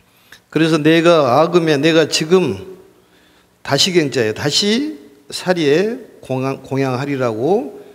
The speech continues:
그렇게 생각했다, 그런 얘기입니다. 스스로 생각하기를. 그러니까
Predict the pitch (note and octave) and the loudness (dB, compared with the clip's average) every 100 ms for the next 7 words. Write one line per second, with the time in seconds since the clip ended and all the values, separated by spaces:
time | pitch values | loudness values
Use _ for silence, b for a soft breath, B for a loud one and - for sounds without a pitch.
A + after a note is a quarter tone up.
0 | B - C3 E3 - G3 E3+ F#3 D#3 A2+ | B -12 -10 -8 -4 -2 -2 -2 -4 -4
1 | G#2 B2 A#2+ F#2+ F2 - A2 - E3+ G3 | -4 -6 -6 -10 -12 -12 -12 -12 -8 -8
2 | C3+ D#3 A#2+ G#2+ A2 F2 F2+ C#3+ - _ | -6 -8 -8 -10 -12 -14 -16 -16 -20 _
3 | _ b b b b b b b b b | _ b b b b b b b b b
4 | b b b _ _ - E3 D#3+ E3+ D#3 | b b b _ _ -10 -6 0 2 2
5 | - | -2